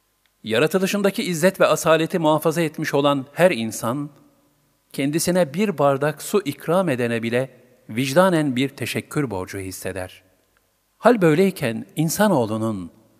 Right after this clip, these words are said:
bütün nimetlerin kaynağı ve ikram edeni olan Rabbine karşı alık ve abuz kalması,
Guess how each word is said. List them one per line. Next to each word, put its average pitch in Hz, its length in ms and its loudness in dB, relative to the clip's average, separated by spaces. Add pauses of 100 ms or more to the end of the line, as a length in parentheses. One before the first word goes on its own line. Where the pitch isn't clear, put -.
(320)
bütün 196 380 2
nimetlerin 147 640 0
kaynağı 104 640 -2 (420)
ve 135 100 2
ikram 202 560 -2
edeni 135 280 0
olan 123 340 0
Rabbine 127 440 0
karşı 127 520 -4 (720)
alık 165 420 2
ve 131 180 -4
abuz 131 440 0
kalması, 113 680 -4